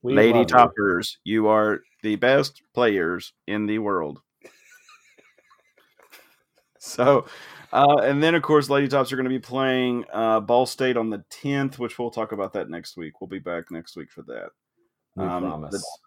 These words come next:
Speaker 2: the, the tenth
Speaker 1: Sort
Speaker 2: is
Speaker 1: of.
Speaker 2: a Sunday, so we should have plenty of time. Um, and then we got Abilene Christian on the eighteenth.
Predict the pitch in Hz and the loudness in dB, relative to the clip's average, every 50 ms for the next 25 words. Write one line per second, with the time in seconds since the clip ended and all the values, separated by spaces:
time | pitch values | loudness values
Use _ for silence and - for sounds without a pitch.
0 | _ _ - 117 101 - - 151 151 156 151 156 156 131 107 113 107 - - - | _ _ -8 -8 -8 -4 -2 0 0 0 0 0 -2 -2 0 -2 -4 -4 -6 -12
1 | - - 143 147 143 135 120 110 104 101 98 98 104 - - 117 110 104 107 110 | -4 0 2 2 4 2 0 0 -2 -2 -2 -4 -4 -6 -6 -6 -4 -4 -4 -4
2 | 104 - - 110 107 98 98 - - 110 101 92 90 98 - - 58 50 50 - | -6 -6 -6 -4 -4 -4 -6 -8 -10 -10 -10 -10 -10 -10 -12 -12 -14 -14 -16 -18
3 | - _ _ _ _ - - - - _ _ _ _ _ _ _ - 107 110 110 | -20 _ _ _ _ -20 -20 -20 -20 _ _ _ _ _ _ _ 0 4 6 8
4 | 107 107 104 104 101 101 101 135 - _ _ _ _ _ _ _ _ _ _ _ | 8 8 6 4 2 -2 -6 -8 -10 _ _ _ _ _ _ _ _ _ _ _
5 | _ _ _ _ _ _ _ _ _ _ _ _ - - - _ _ _ - 107 | _ _ _ _ _ _ _ _ _ _ _ _ -20 -20 -20 _ _ _ -6 -4
6 | 107 113 113 113 113 113 107 - 104 117 123 113 117 120 117 113 113 - 127 117 | -4 -2 -2 -2 0 -2 0 2 6 6 6 6 4 0 -4 -4 -6 -6 -6 -6
7 | - - - 107 104 104 101 92 - 87 101 98 - - - - - 78 60 50 | -6 -6 -8 -6 -6 -6 -6 -8 -6 -6 -6 -6 -8 -12 -16 -14 -14 -14 -14 -16
8 | _ _ _ | _ _ _